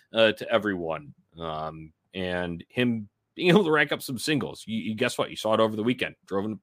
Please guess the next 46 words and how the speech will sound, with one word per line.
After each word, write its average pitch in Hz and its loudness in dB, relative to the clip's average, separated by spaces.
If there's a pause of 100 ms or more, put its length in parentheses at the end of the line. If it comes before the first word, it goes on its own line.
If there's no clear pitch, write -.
you 113 -6
know, 95 -4
a - -18
few, 160 -6
few 190 -2
runs, 185 2 (260)
uh, 101 2
here 113 0
and 107 0
there, 98 0
uh, 87 -2
with 98 0 (640)
putting 101 0
the 92 0
ball 92 2
in 90 0
play 92 0
and 90 -6
getting 92 -4
those 82 -8
singles 87 -6
as 87 -6
opposed 82 -8
to 90 -8 (280)
walking, 135 6 (160)
uh, 78 -8
to - -18
get 87 0
on 78 -10
base. 67 -16
Don't 110 -2
get 110 0
me 123 -2
wrong, 147 8
getting 143 0
on 135 0
base 135 2
is - -12
still 135 0 (240)
important 165 10
there. 117 6
However, 98 2 (120)
uh, 85 -6
in 85 -4
this 82 -8
situation, 87 -6